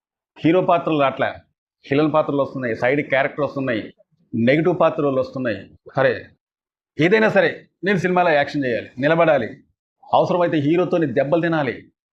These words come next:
నన్ను బూతులు తిట్టినా పర్లేదు, అప్పట్లో సెన్సార్ అనేది సరిగా ఉండేది కాదు, నన్ను అవతల వ్యక్తి బూతులు తిట్టినా పర్లే అని చెప్పి అతనుకు అతను తగ్గించుకొని, తగ్గించుకోవాలి ఎదగాలంటే,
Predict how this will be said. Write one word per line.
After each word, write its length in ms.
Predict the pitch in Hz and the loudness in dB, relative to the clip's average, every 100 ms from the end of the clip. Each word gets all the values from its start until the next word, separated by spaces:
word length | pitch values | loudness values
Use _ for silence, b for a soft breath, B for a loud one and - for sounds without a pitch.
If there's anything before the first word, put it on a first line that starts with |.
| _ _ _ _ _ _ | _ _ _ _ _ _
నన్ను 200 | 123 160 | 0 2
బూతులు 440 | 143 123 170 196 190 | 0 0 0 0 -2
తిట్టినా 260 | 160 180 | -2 -4
పర్లేదు, 500 | 170 156 147 139 104 - - _ _ - | -2 0 0 -2 -4 -10 -20 _ _ -4
అప్పట్లో 320 | 113 135 143 | -2 0 -2
సెన్సార్ 360 | 143 143 139 170 | -2 -2 0 0
అనేది 180 | 175 170 | 0 -2
సరిగా 180 | 151 147 | 0 0
ఉండేది 240 | 151 151 | 0 0
కాదు, 300 | 123 104 82 _ _ _ _ _ _ - | -2 -4 -12 _ _ _ _ _ _ -2
నన్ను 160 | 151 151 | 2 2
అవతల 320 | 160 190 175 | 2 2 2
వ్యక్తి 240 | 160 160 | 0 -2
బూతులు 260 | 139 147 156 | -2 -2 -2
తిట్టినా 220 | 135 151 | -2 -2
పర్లే 340 | 135 123 101 107 _ _ _ _ _ _ _ _ _ _ _ _ | -2 -2 -4 -6 _ _ _ _ _ _ _ _ _ _ _ _
అని 100 | 180 | -4
చెప్పి 640 | 196 175 143 131 147 - - _ _ - | 0 -2 -2 -2 -4 -8 -18 _ _ -8
అతనుకు 300 | 170 240 220 | 0 2 2
అతను 200 | 190 196 | 0 0
తగ్గించుకొని, 500 | - 156 156 - 147 139 | 0 -2 -2 -2 -2 -2
తగ్గించుకోవాలి 840 | 151 208 226 233 226 214 202 175 | -2 -2 -4 -2 0 2 2 2
ఎదగాలంటే, 840 | 151 160 165 151 131 104 90 - | 2 2 2 0 -2 -4 -6 -14